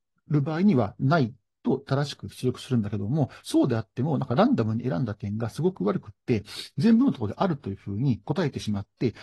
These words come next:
間違えて同一であるというふうに答えてしまう可能性はまだあるわけです。この警戒反復しても。ただし、その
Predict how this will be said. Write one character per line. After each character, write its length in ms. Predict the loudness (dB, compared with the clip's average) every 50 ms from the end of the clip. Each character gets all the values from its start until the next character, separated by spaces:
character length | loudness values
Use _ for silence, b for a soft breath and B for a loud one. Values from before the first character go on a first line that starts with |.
| B B
間 80 | -2 -2
違 240 | 0 0 0 0 0
え 20 |
て 80 | -2 -4
同 180 | -4 -4 -4
一 160 | -4 -4 -4 -4
で 60 | -4 -2
あ 60 | -2
る 100 | -4 -4
と 140 | -6 -8 -10
い 80 | -10 -10
う 20 |
ふ 160 | -10 -8 -6
う 60 | -4 -2
に 180 | -2 -2 -2 B B B B B
答 220 | B -2 0 0 0
え 40 |
て 100 | 0 -4
し 120 | -6 -4 -4
ま 80 | -4
う 60 | -4 -4
可 120 | -2 -2
能 120 | 0 0
性 160 | 0 -2 -4 -4
は 120 | -2 0
ま 140 | 0 2 2
だ 120 | 2 2 0
あ 80 | 0
る 80 | -2 -2
わ 80 | -4
け 80 | -8 -14
で 100 | -16 -16
す。 180 | -20 -20 _ _ _ _ _ _ _ _
こ 80 | -6 -6
の 60 | -4
警 220 | 0 2 0 2
戒 160 | 2 0 -4
反 180 | -2 0 -2 -2
復 160 | -4 -6 -10
し 60 | -10
て 80 | -8 -8
も。 80 | -8 -10 -12 _ _ B B B B B B B
た 80 | 0
だ 120 | 0 0 0
し、 340 | 0 0 0 0 0 0 B B B B
そ 160 | 2 4 6
の 200 | 6 6 4